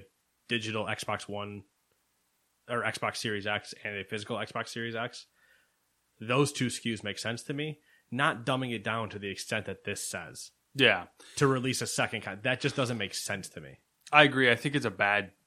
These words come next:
Speaker 2: business decision.
Speaker 1: Now, going back to the hardware idea, codenaming the dev kit Dante.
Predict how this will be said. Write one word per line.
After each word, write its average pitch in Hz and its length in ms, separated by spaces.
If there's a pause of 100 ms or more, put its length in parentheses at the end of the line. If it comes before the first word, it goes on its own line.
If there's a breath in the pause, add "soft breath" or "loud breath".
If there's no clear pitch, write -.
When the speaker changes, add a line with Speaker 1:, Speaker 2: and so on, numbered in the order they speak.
(160)
Speaker 2:
business 113 540
decision. 92 680
Speaker 1:
Now, 110 460 (420)
going 139 220
back 120 160
to - 60
the 117 80
hardware 127 380
idea, 104 480 (260)
codenaming 139 880 (1160)
the 131 80
dev 117 360
kit 113 300
Dante. 98 540